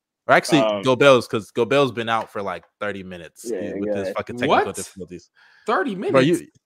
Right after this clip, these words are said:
Speaker 1: okay, I gasped, but you've been out for a minute, bro. <laughs> So go ahead, give your opinion first on that.
Speaker 3: O-, okay, so let me say this, right? I believe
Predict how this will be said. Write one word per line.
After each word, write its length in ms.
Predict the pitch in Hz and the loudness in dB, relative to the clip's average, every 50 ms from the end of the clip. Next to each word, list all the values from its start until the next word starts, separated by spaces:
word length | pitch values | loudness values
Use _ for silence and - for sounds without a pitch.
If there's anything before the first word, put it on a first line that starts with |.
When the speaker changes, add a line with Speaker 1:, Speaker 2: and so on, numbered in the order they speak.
| _ _ _ _ _ _ _ - | _ _ _ _ _ _ _ -6
Speaker 1:
okay, 200 | 135 131 139 131 | -2 -2 0 2
I 140 | 120 131 135 | 2 2 2
gasped, 480 | 117 123 127 127 120 104 - - - 104 | 4 4 4 4 4 2 0 -4 -8 -8
but 120 | 110 110 | -6 -6
you've 120 | 131 160 | -6 -6
been 140 | 151 151 127 | -6 -4 -4
out 180 | 123 117 107 - | -4 -4 -4 -6
for 100 | 113 101 | -8 -8
a 60 | 95 | -8
minute, 320 | 98 101 92 90 - - | -10 -12 -16 -16 -18 -16
bro. 100 | - 110 | -14 -14
<laughs> 120 | 110 107 - | -12 -12 -10
So 240 | - - 113 104 101 | -6 -6 -6 -6 -4
go 200 | 101 123 131 127 | -4 -2 -2 -2
ahead, 300 | 117 120 113 98 101 92 | -2 -4 -6 -8 -8 -8
give 140 | 117 107 | -8 -8
your 100 | 107 110 | -6 -8
opinion 320 | 104 - - 101 98 92 87 | -8 -8 -10 -12 -12 -14 -12
first 300 | - 98 92 - - 87 | -10 -10 -10 -10 -12 -14
on 100 | 82 82 | -16 -16
that. 140 | 80 76 107 | -14 -12 -8
Speaker 3:
O-, 140 | 117 131 | -8 -8
okay, 520 | - 117 123 123 - 139 117 107 101 90 - - | -6 -8 -8 -8 -8 -8 -8 -8 -8 -12 -14 -16
so 420 | - - 135 123 120 110 - - | -10 -6 -4 -4 -4 -6 -8 -8
let 100 | - 143 | -8 -8
me 80 | 170 151 | -6 -6
say 180 | 135 131 120 110 | -6 -8 -8 -8
this, 280 | 110 104 104 101 - | -8 -8 -8 -10 -12
right? 240 | 107 104 104 107 - - _ _ _ - | -12 -12 -10 -10 -12 -14 _ _ _ -2
I 200 | 131 175 196 185 | 0 2 2 0
believe 680 | 156 139 120 113 113 110 104 101 98 98 98 _ _ | -2 -4 -8 -6 -8 -10 -10 -10 -12 -14 -16 _ _